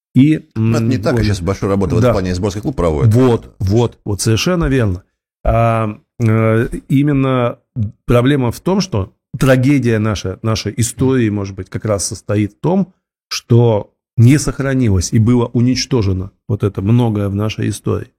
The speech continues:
Speaker 1: И это нужно по крупицам восстанавливать.
Speaker 2: Скорее не преподавалось,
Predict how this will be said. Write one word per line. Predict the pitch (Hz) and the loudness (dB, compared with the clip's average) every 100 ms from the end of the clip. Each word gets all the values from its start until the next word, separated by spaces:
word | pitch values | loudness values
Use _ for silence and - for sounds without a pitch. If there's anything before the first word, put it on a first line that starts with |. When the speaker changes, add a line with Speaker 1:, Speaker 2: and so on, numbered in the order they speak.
| _ _ _ | _ _ _
Speaker 1:
И | 120 | 4
это | 160 165 | 4 2
нужно | 120 107 101 | -2 -2 -4
по | 92 | -4
крупицам | 101 110 135 139 123 110 | -2 -2 -2 -2 -2 -4
восстанавливать. | - 131 135 101 98 98 | -4 -6 -2 -2 -2 -4
Speaker 2:
Скорее | - 127 139 | -4 -2 -2
не | 139 | -2
преподавалось, | 135 139 135 127 78 - | -4 -4 -2 0 0 -2